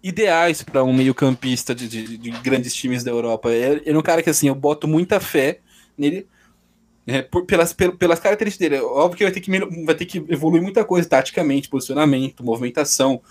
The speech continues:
né, leitura de jogo, mas, é, isso são coisas aprendíveis, né? Tipo, as características dele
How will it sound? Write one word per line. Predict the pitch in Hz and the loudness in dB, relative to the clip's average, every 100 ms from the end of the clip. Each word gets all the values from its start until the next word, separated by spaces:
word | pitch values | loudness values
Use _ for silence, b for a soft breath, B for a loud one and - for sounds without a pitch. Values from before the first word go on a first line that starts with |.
| b b - | b b -2
né, | 123 | 0
leitura | 123 123 135 | 0 0 -2
de | 139 | 0
jogo, | 151 139 139 135 | 0 2 2 4
mas, | 131 131 | 2 2
é, | 143 113 127 123 117 110 107 95 | 2 2 2 4 4 2 0 -2
isso | - 185 - - | -4 -2 -2 -6
são | - 160 | -6 0
coisas | 180 170 | 0 2
aprendíveis, | 180 - 180 175 139 135 117 | 0 2 2 2 0 -2 -2
né? | 107 | -6
Tipo, | - | -6
as | 120 | -8
características | - 165 - 156 147 196 - 143 123 | 0 0 0 -2 -2 -4 -6 -6 -2
dele | 151 165 120 | 0 0 -4